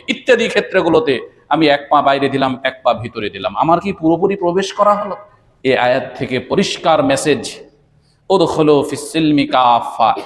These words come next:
ইসলামের ভিতরে পরিপূর্ণভাবে প্রবেশ করতে হবে। দুনিয়াবিতে যেভাবে পরিপূর্ণটা বুঝছি,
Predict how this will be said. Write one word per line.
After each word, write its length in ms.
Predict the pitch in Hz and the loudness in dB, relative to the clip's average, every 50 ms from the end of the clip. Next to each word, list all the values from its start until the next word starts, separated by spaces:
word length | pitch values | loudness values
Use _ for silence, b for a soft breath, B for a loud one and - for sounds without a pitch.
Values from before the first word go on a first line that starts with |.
| - | -8
ইসলামের 680 | 170 160 - - 175 180 180 175 170 170 165 156 139 | -6 -6 -6 -4 -2 0 0 2 2 2 2 2 0
ভিতরে 560 | 131 170 160 170 170 160 156 151 143 143 - - | 0 -2 0 2 2 2 4 2 2 0 0 0
পরিপূর্ণভাবে 1000 | 170 175 175 165 151 147 - - 247 294 311 311 302 285 269 240 - 208 214 208 | 0 2 2 2 0 -2 -2 2 2 2 2 4 2 2 2 2 2 2 2 2
প্রবেশ 380 | - - 190 180 175 170 151 - | 2 2 2 2 2 0 -2 -2
করতে 320 | - 160 139 - - 156 | -2 -2 -4 -2 -2 0
হবে। 280 | 123 120 135 120 117 104 b b b b b 110 | 0 2 2 0 -2 -6 b b b b b -8
দুনিয়াবিতে 640 | 120 139 170 185 214 226 240 233 233 220 220 214 | -2 2 4 4 6 6 4 4 4 4 4 4
যেভাবে 340 | 190 196 190 180 196 190 190 | 4 4 2 2 2 0 2
পরিপূর্ণটা 600 | 190 180 180 175 170 - 170 165 160 160 151 156 151 | 2 2 2 2 0 0 -2 0 2 2 4 4 2
বুঝছি, 720 | 147 156 151 156 - - - - 190 233 277 320 330 - | 2 0 -2 -2 -6 -8 -2 0 2 2 2 2 0 -2